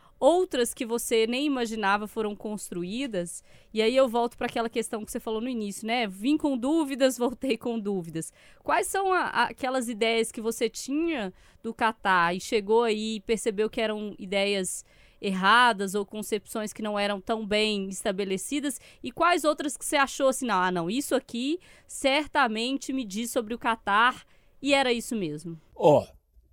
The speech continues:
Speaker 2: é, é, é muita coisa. A sua pergunta é boa, pra três horas de resposta. Deixa eu te falar.
Speaker 1: <laughs>
Speaker 2: O, o, é, primeira coisa,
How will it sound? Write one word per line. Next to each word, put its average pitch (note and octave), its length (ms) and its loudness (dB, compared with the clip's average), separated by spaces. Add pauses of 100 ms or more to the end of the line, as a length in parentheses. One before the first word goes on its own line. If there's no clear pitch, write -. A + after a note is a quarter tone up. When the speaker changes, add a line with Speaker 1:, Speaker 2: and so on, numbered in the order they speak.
(500)
Speaker 2:
é, - 300 -12 (120)
é, A#2+ 160 -2
é G#2 220 -8
muita D3+ 240 -4
coisa. - 240 -8 (400)
A - 80 -12
sua A3+ 160 -2
pergunta E3 380 0
é - 20 0
boa, G#2 220 -4
pra - 120 -12
três A#2+ 280 -2
horas A2 200 -2
de A2 80 -4
resposta. F2+ 420 -10
Deixa - 160 -4
eu - 40 -4
te - 80 -4
falar. G#3 420 -2
Speaker 1:
<laughs> - 500 -14
Speaker 2:
O, G3+ 380 0
o, E3 380 -2 (400)
é, A2 360 -4 (720)
primeira G#3 320 2
coisa, G2 520 -6